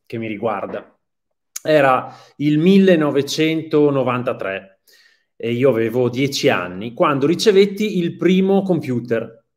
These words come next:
un P C Olivetti due otto sei, che in pratica per farlo funzionare bisognava accenderlo,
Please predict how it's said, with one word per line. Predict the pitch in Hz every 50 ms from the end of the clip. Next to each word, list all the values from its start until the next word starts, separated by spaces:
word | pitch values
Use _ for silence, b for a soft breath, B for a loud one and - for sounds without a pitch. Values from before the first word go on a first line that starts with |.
| _ _ - 156
un | 151 160 156 151 143 139 143 -
P | 170 175 151
C | - - - 185 190 185 165
Olivetti | 143 135 127 123 120 120 156 180 196 190 190 - - 196 165
due | 139 143 165 175 165
otto | 135 127 135 - - 160
sei, | 139 - - - 95 85 85 82 82 85 _ _ _ _ _ _ _
che | - - 175
in | 170 151 135 120 123 143 151 147
pratica | 151 135 127 131 127 131 156 147 - 175 175 175 165 156 143 135 123 117 113 110 123
per | - - 120 113
farlo | 117 - 139 135 131 131 -
funzionare | - 127 120 117 123 151 151 156 180 185 156
bisognava | 123 117 127 135 139 127 117 113 110
accenderlo, | 120 - - - - 139 127 123 123 120 127 131 127 143 170 202 214 196 - - -